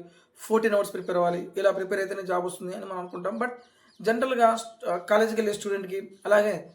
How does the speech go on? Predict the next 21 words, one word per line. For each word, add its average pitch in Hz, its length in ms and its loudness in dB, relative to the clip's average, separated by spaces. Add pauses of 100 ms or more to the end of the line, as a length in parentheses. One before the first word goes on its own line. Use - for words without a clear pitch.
(140)
జాబ్ 202 360 4
చేసే, 196 420 -4 (340)
ఆ, 185 60 2
పర్సన్స్కి 107 760 -4 (640)
మనకు 196 300 -4
సెట్ 220 280 -2
అవ్వదు. 180 320 2 (420)
కానీ 233 340 2
వర్క్, 226 500 2
క్లాసు, 214 680 0 (140)
ఫ్యామిలీ 208 440 2 (100)
ఇవన్నీ 220 440 -4
మేనేజ్ 214 380 2
చేస్తూ 196 340 -8 (480)
డైలీ 208 540 2
మీరు 226 440 -4
సిక్స్ - 400 -6
అవర్స్ 233 300 2
ప్రిపేర్ 214 300 -2
అయితే 208 140 -6
చాలు. 156 180 -4